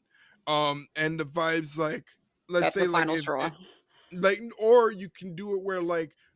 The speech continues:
Speaker 1: Trick's like, "Oh, man, I messed up. My bad." And, like, you would expect Carmelo to get pissed and turn on him, but Carmelo's like, "Nah, it's cool, you know, whatever, it happens, happens." You get to the main event,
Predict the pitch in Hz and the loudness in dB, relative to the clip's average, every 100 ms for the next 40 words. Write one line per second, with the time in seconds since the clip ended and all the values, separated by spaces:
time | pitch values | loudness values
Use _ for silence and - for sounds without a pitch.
0 | _ - 220 - 190 175 196 196 190 190 | _ -6 -6 -4 -6 -4 -2 -2 -2 -4
1 | 190 175 180 185 170 - 190 185 - _ | -2 -2 -2 -4 -4 -6 -4 -4 -6 _
2 | _ - 160 165 165 180 147 156 180 175 | _ -8 -6 -4 -4 -4 -2 -2 0 0
3 | 165 151 _ - 190 202 175 151 - 247 | 0 -2 _ -10 0 2 2 0 -2 2
4 | 294 - 214 208 190 180 175 165 160 165 | 2 0 -4 -2 0 0 0 -2 -4 -6
5 | - - 180 156 151 147 185 202 196 196 | -6 -4 -4 -4 -10 -10 -8 -6 -4 -6
6 | 190 _ _ - 156 170 165 175 175 175 | -8 _ _ -6 -4 0 2 4 2 2
7 | 170 185 196 262 240 220 214 - 233 233 | 0 -2 -2 -2 0 -2 -6 -8 -6 -4
8 | 220 202 202 196 202 196 185 175 185 170 | -6 -4 -4 -2 -4 -4 -4 -2 -4 -6
9 | 175 170 165 143 - - _ 170 185 226 | -4 -4 -4 -18 -20 -20 _ -6 -4 -6
10 | - 208 190 202 202 165 180 254 | -4 -4 -2 -2 -2 -4 -2 -2